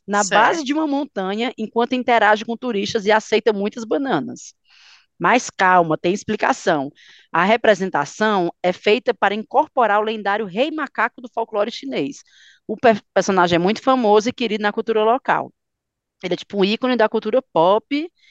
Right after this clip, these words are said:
Speaker 1: personagem inspirou obras literárias, filmes e séries de televisão. A descrição do trabalho, segundo a publicação nas redes sociais,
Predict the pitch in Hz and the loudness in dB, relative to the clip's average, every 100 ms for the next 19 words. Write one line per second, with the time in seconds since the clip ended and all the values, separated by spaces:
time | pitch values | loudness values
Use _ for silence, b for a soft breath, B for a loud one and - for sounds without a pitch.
0 | b b b _ 190 202 196 202 - 214 | b b b _ -2 2 2 2 0 2
1 | 196 196 220 202 202 202 196 170 185 214 | 4 6 4 4 2 2 2 4 4 2
2 | 190 - 208 220 214 220 - 202 214 208 | 0 -4 -6 -6 -6 -6 2 2 2 0
3 | 220 214 226 214 151 131 160 b b b | 0 0 -2 -4 -4 -4 -12 b b b
4 | b b b 175 190 - 226 269 285 254 | b b b -2 0 -2 2 2 2 2
5 | 214 208 208 208 208 220 202 - 190 208 | 4 4 2 -2 0 0 0 0 -2 0
6 | 196 185 180 175 - 190 202 175 - | 0 0 2 0 0 0 2 0 -6